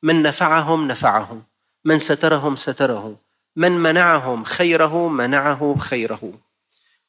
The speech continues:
ومن عامل خلقه بصفة عامله الله بتلك الصفة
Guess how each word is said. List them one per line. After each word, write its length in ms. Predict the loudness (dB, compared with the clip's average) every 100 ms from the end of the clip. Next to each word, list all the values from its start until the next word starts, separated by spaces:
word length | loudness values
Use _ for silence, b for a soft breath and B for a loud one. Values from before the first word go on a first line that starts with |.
| 0
ومن 260 | 4 4
عامل 360 | 4 4 4 0
خلقه 680 | -2 -2 -4 -2 -4 -4 -6
بصفة 760 | -6 -4 -2 -2 -2 0 -2
عامله 420 | 0 0 2 0
الله 260 | 0 -2 -2
بتلك 340 | -4 -8 -8
الصفة 420 | -8 -6 -6 -6